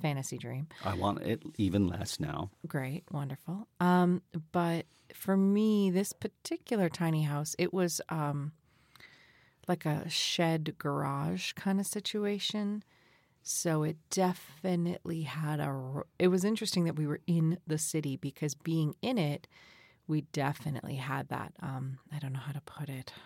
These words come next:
Speaker 1: like a cottagey feel. The walls,
Speaker 2: Sure.
Speaker 1: there was a lot of, it was interesting, right? Like the,
Speaker 2: Right.
Speaker 1: the walls were plywood,
Speaker 2: Right.
Speaker 1: kind of unfinished.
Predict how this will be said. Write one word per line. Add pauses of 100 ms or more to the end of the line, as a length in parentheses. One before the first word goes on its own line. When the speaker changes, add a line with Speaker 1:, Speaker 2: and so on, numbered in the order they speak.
(140)
Speaker 1:
like
a
cottagey
feel.
The
walls,
Speaker 2:
Sure.
Speaker 1:
there
was
a
lot
of, (760)
it
was
interesting,
right?
Like
the,
Speaker 2:
Right.
Speaker 1:
the
walls
were
plywood,
Speaker 2:
Right.
Speaker 1:
kind
of
unfinished.